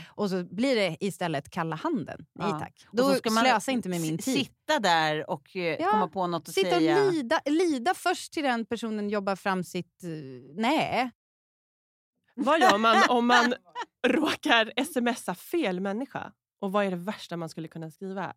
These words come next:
Speaker 3: Ett
Speaker 1: Eh, det värsta är att skicka en bild på, eh, sina gravidstinna tuttar till, eh,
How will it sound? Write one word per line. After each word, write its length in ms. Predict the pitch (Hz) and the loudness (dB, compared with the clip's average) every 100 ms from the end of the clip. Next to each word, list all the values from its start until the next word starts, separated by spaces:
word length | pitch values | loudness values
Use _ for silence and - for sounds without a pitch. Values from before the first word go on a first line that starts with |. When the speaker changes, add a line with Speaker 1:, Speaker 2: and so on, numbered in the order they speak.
| - | -14
Speaker 3:
Ett 140 | 170 | -6
Speaker 1:
Eh, 300 | 190 180 170 185 | -2 -2 -2 0
det 60 | |
värsta 460 | 233 233 - 240 226 | 0 0 0 0 0
är 200 | 202 185 | 0 0
att 160 | 180 | -2
skicka 520 | - 196 - - 175 - | -6 -8 -8 -6 -4 -4
en 440 | 175 170 170 165 | -4 -4 -4 -6
bild 440 | 175 202 180 160 - | -4 -4 -4 -8 -16
på, 300 | - 160 156 | -10 -6 -4
eh, 500 | 123 - 165 151 143 | -6 -6 -6 -4 -6
sina 560 | - 175 160 143 139 139 - - - | -8 -8 -6 -6 -6 -8 -12 -18 -16
gravidstinna 1600 | 170 180 175 170 180 160 151 156 143 151 - 202 190 175 160 156 | -8 -4 -4 -4 -6 -6 -8 -8 -6 -8 -8 -4 -4 -4 -4 -8
tuttar 600 | - - - 180 156 147 _ | -10 -10 -4 -2 -2 -8 _
till, 400 | - 170 160 165 | -6 -4 -4 -8
eh, 580 | 160 _ 190 185 156 165 | -10 _ -6 -4 -4 -6